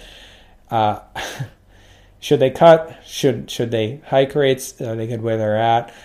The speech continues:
Let me know down below in the comment section. Once again, don't forget to check out the giveaway link down below in the description, uh, as well as help support my new channel. Again, what is my new channel? Check it out in that video down below. As always, thank you guys from the bottom of my heart, truly,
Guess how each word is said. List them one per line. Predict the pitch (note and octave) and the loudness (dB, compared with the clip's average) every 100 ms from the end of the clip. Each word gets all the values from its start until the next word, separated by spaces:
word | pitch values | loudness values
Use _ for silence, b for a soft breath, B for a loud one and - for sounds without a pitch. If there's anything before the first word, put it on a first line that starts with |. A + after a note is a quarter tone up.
| - | 4
Let | G3+ | 6
me | A#3+ | 10
know | G#3 | 10
down | F3+ | 10
below | E3 | 8
in | D3 | 6
the | C3+ | 2
comment | - D3+ D3+ | 4 4 4
section. | - C#3 D3+ | 0 -2 0
Once | D#3+ F3 | 0 2
again, | D#3+ C#3+ D#3 - B B | 4 4 4 0 B B
don't | D#3+ E3+ | 4 4
forget | F3+ E3 | 2 0
to | D3+ | 0
check | D3 | 2
out | C#3+ C3+ | 2 2
the | C3+ C3 C3 | 0 0 0
giveaway | B2+ C3+ C3+ C3 C3 B2 - - | 0 0 2 2 2 -4 -14 -18
link | - C#3 C#3 D3 D3 | -6 0 0 -2 -2
down | C#3 B2 | -2 0
below | B2 | -2
in | A#2 | -4
the | |
description, | A#2 - D3+ D3 D3+ D3 B B B - | -8 -6 -6 -4 -4 -6 B B B -8
uh, | A2 | -6
as | G#2+ - | -4 0
well | A#2 | 0
as | A2+ A2+ | 0 -4
help | - - B2+ A#2+ - | -14 -8 -8 -8 -12
support | - B2 - B2 | -10 -8 -6 -6
my | A#2+ | -4
new | A2+ A#2+ | -4 -6
channel. | A2+ C3 A#2+ A2+ | -6 -6 -4 -4
Again, | A2+ E3+ C#3 G#2+ - | 2 4 2 0 -8
what | B2 | -10
is | A2+ | -8
my | A#2 | -8
new | A#2+ | -8
channel? | A#2+ C3 B2+ A#2+ B B - | -6 -6 -6 -6 B B -2
Check | D#3+ | 0
it | D3+ | 4
out | C3+ | 4
in | |
that | A#2+ A#2 | 2 -2
video | B2+ A#2+ A#2 | 0 2 0
down | A#2 A2 G#2+ | -2 -6 -6
below. | A#2 A#2+ | 2 4
As | A#2+ D#3+ F3+ | 4 6 8
always, | F3 D#3 | 8 8
thank | E3 G3 G3 | 6 4 4
you | |
guys | F3 D3 - | 6 6 4
from | - F3 | 2 4
the | E3+ | 4
bottom | D#3 D3+ D3+ D#3 C3+ | 2 2 2 0 -2
of | B2 A#2+ | -6 -6
my | A2+ | -6
heart, | A2 - B2 - | -6 -4 -4 -6
truly, | - E3 C#3+ G#2+ | -2 0 2 0